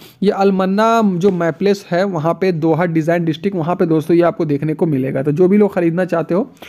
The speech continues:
एक बार विजिट कर सकते हो। अगली खबर दोस्तों आ रही हमद इंटरनेशनल एयरपोर्ट से आ रही। हमद इंटरनेशनल एयरपोर्ट rank second in Asia Pacific and Middle East for the total consecutive। साथियों, पूरी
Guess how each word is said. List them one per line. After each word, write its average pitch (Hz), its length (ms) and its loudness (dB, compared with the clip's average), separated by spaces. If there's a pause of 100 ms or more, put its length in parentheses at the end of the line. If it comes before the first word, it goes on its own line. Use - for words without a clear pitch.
(240)
एक 233 100 2
बार 226 120 4
विजिट 165 300 -2
कर 170 200 2
सकते 135 320 -6
हो। 135 240 -2 (920)
अगली 233 180 4
खबर 269 180 0
दोस्तों 240 260 0
आ 240 40 2
रही 247 100 0
हमद 190 280 0
इंटरनेशनल 175 520 0
एयरपोर्ट 147 320 0
से - 120 -2
आ 143 60 2
रही। 139 120 -2
हमद 190 260 -2
इंटरनेशनल 220 520 0
एयरपोर्ट 170 460 0
rank 160 300 2
second 170 360 -2
in 196 200 0
Asia 170 300 0
Pacific 165 460 -2
and 180 200 0
Middle 180 200 4
East 185 240 0
for 156 160 0
the 170 60 2 (120)
total 165 260 0
consecutive। 151 540 -4 (580)
साथियों, 202 240 0
पूरी 254 440 0